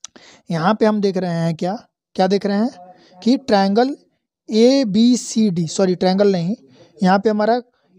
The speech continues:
एबीसीडी चतुर्भुज की चारों भुजाएं जो है, चारों भुजाएं जो है वो एक दूसरे के बराबर हैं एवं विकर्ण जो है एसी और बीडी वो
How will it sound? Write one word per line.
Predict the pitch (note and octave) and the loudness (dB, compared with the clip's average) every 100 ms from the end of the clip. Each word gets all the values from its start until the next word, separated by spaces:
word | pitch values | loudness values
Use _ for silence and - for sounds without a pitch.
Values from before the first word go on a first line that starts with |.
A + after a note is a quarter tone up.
| - | -4
एबीसीडी | G#3+ A#3 B3+ G3+ A#3 A3+ - A3 G#3+ | 2 4 4 2 -2 -2 -4 -4 -2
चतुर्भुज | G#3 A3 G3 G#3 F3+ G#3 F#3 G#3 - _ _ | -2 -4 -4 -6 -2 -2 -2 -4 -10 _ _
की | B3 - | -10 -10
चारों | - G3+ G3 B3 | -6 -4 0 0
भुजाएं | G#3+ G#3 G#3 G3 | 0 -2 -2 -4
जो | F3 | -4
है, | D3 F3+ B3+ _ | -6 -6 -10 _
चारों | - F#3+ G3+ | -6 -4 -4
भुजाएं | F3+ E3+ E3+ F#3 | -4 -4 -6 -6
जो | F3+ E3+ | -6 -6
है | C#3+ D3+ F#3 C#4+ _ _ _ _ | -8 -10 -10 -12 _ _ _ _
वो | E3 G#3 D4+ - | 0 2 2 -2
एक | G3 G3+ | 0 0
दूसरे | F#3 G3 F#3+ F#3 | 0 -4 -2 0
के | A3+ B3 | 2 2
बराबर | G3+ F#3+ F#3 F#3+ | 2 2 2 0
हैं | F3 | 0
एवं | F#3 G#3 | 0 0
विकर्ण | F#3+ F3 G#3+ B3+ | 0 0 0 0
जो | A3+ G3+ | -2 -2
है | E3 G3+ - _ _ _ _ _ _ _ - - - | -2 -6 -10 _ _ _ _ _ _ _ -20 -20 -8
एसी | F#3 F#3 - B3 | -4 -4 0 2
और | A#3 G#3+ | 4 2
बीडी | E3+ G3+ D3+ A#2+ _ _ _ _ - - _ _ _ | 2 0 0 -6 _ _ _ _ -20 -20 _ _ _
वो | D#3 | 0